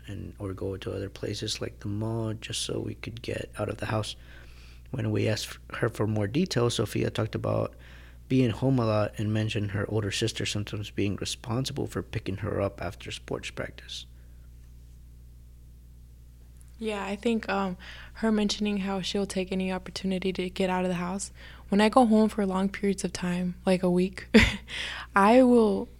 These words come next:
Speaker 2: the only way I can get out of the house is to go get, like, coffee early in the morning, go pick up my mom from work at, like, three, and then I'm home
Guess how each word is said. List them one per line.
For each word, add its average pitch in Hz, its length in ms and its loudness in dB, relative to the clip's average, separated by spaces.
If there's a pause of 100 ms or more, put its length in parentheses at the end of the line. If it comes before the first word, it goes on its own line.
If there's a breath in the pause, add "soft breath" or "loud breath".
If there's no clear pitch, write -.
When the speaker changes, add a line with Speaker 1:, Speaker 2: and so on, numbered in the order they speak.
(140)
Speaker 2:
the 190 120 10
only 226 420 8
way 190 360 4
I 185 120 2
can 180 180 0
get 180 120 4
out 180 120 4
of 175 60 0
the 180 60 0
house 175 480 -2 (440 loud breath)
is 190 240 4
to 190 120 2
go 185 200 4
get, 190 240 2
like, 175 240 -2
coffee 190 540 4
early 190 180 2
in 196 80 4
the 202 80 4
morning, 202 380 2 (220)
go 190 160 6
pick 190 240 4
up 185 160 4
my 185 120 4
mom 180 460 4
from 180 200 4
work 190 380 0 (160)
at, 190 100 8
like, 180 220 4
three, 202 380 2 (300)
and 196 120 10
then 180 100 8
I'm 170 220 4 (180)
home 185 380 6